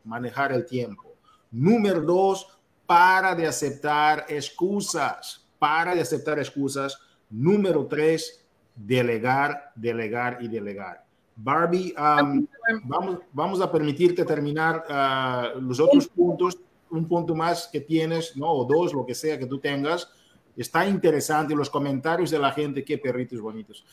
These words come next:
Speaker 1: Lo, lo, lo, los comentarios de la gente están increíbles. Lo que queremos, Barbie,
Speaker 2: Come
Speaker 1: es
Speaker 2: here.
Speaker 1: hacerte algunas preguntas, ¿ok?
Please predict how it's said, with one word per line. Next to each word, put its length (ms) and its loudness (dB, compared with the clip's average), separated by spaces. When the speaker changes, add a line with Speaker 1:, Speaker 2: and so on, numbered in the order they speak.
Speaker 1:
Lo, 360 6
lo, 360 2
lo, 400 0
los 180 -2
comentarios 540 0
de 80 2
la 100 2
gente 280 -2
están 220 -2
increíbles. 720 0
Lo 200 2
que 140 -6
queremos, 520 2
Barbie, 440 0
Speaker 2:
Come 160 6
Speaker 1:
es 80 8
Speaker 2:
here. 80 2
Speaker 1:
hacerte 460 0
algunas 360 2
preguntas, 840 -2
¿ok? 220 -2